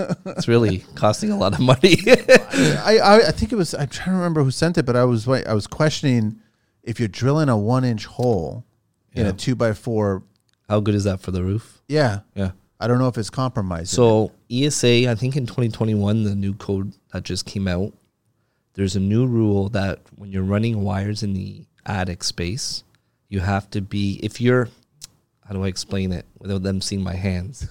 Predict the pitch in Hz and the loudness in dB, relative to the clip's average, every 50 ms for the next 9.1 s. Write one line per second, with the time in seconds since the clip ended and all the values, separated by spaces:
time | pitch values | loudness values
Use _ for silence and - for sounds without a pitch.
0 | - 151 143 147 147 175 151 - 151 - 180 180 - 165 - _ _ - 107 101 | 0 0 0 2 0 -4 -4 -4 -4 -4 -4 -6 -8 -12 -14 _ _ -2 2 4
1 | 107 110 110 110 110 104 101 - - 98 104 95 - - - 127 127 123 120 107 | 4 4 6 4 4 4 4 2 -2 -2 -2 -2 -2 0 0 2 2 2 2 4
2 | 113 110 110 117 135 - - 98 101 101 98 98 95 92 101 101 101 95 - - | 4 4 4 4 2 0 -4 -4 -4 -2 0 0 0 4 4 4 4 4 2 -4
3 | 90 80 - - - 104 113 117 85 - - - - - - - _ _ _ _ | -8 -8 -8 -8 -10 -6 -4 -4 -6 -6 -8 -12 -14 -14 -14 -16 _ _ _ _
4 | - 101 95 - 127 135 127 - - 123 120 117 123 127 131 120 107 98 95 107 | -10 -10 -4 0 0 0 0 -2 -4 -2 0 0 2 2 4 4 4 2 2 0
5 | 110 - _ _ 117 110 107 104 104 104 107 117 123 123 113 110 107 110 110 113 | -4 -8 _ _ -4 -2 0 0 0 0 0 0 0 0 0 0 0 -2 -2 -2
6 | 107 101 98 95 98 - - 113 113 107 - - - _ _ _ _ _ _ _ | -2 -2 -2 -2 -4 -6 -4 -4 -4 -4 -4 -6 -12 _ _ _ _ _ _ _
7 | _ _ _ _ _ _ 107 95 - - 120 117 110 107 101 92 - - - 113 | _ _ _ _ _ _ -12 -10 -8 -4 -2 -2 0 0 -2 -4 -6 -4 -4 -2
8 | 95 87 107 104 - _ _ _ _ _ _ _ _ _ _ - - - - - | -2 -2 -6 -10 -18 _ _ _ _ _ _ _ _ _ _ -14 -14 -12 -12 -12
9 | - - | -12 -14